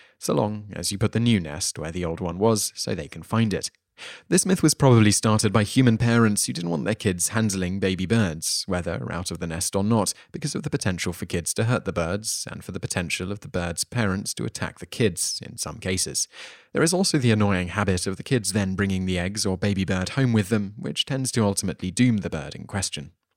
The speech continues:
Baby birds will quite often leave the nest and walk around before they are fully able to fly. This is very normal,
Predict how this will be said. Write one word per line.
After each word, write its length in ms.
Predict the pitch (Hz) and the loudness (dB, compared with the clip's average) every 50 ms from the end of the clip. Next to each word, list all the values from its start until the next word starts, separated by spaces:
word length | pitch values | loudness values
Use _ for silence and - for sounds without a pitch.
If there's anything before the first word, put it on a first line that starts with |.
| _ _ - | _ _ -2
Baby 220 | - - 208 214 | 0 2 2 6
birds 320 | 196 196 165 147 131 - 135 | 6 8 8 8 6 6 4
will 80 | 135 | 2
quite 320 | 131 - 143 131 127 - - | 2 4 4 4 4 4 4
often 320 | 117 - - 117 107 113 | 2 2 2 0 0 2
leave 220 | 127 139 131 101 | 2 2 2 2
the 80 | 95 98 | 0 -2
nest 340 | 87 78 80 113 - - - | -2 0 -2 -2 -2 -2 -4
and 100 | 101 98 | -2 0
walk 220 | 98 101 98 - | 2 2 2 2
around 420 | 110 98 110 107 98 98 104 117 - | 2 2 4 4 2 2 0 -2 -4
before 280 | - - - 147 156 | -6 -2 0 0 2
they 120 | 135 120 107 | 2 2 2
are 60 | 101 | 0
fully 300 | - - 127 110 104 101 | 0 2 2 4 4 4
able 240 | 92 90 87 92 - | 2 2 0 -2 -2
to 100 | - - | -4 -6
fly. 380 | - 135 123 101 71 - - - - _ _ - | -2 0 0 0 0 -4 -8 -16 -20 _ _ -8
This 280 | - 80 - - - | -8 -6 -6 -6 -6
is 160 | - 90 87 | -4 -4 -4
very 300 | - - 107 98 92 87 | -2 0 0 2 2 2
normal, 360 | 101 123 127 113 92 73 71 | 2 4 4 4 2 0 -4